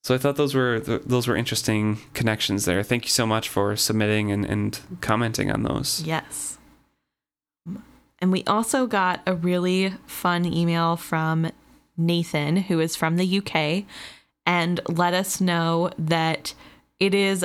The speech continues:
Speaker 2: actually pretty reasonable for someone to live not that far away and have a completely different accent.
Speaker 1: Yeah, this was about, uh, with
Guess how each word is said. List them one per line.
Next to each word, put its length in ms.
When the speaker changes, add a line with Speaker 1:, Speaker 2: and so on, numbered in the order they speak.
Speaker 2:
actually 520
pretty 420
reasonable 840
for 640
someone 680
to 140
live 420
not 380
that 200
far 280
away 540
and 120
have 160
a 80
completely 680
different 500
accent. 640
Speaker 1:
Yeah, 60
this 240
was 160
about, 480
uh, 540
with 580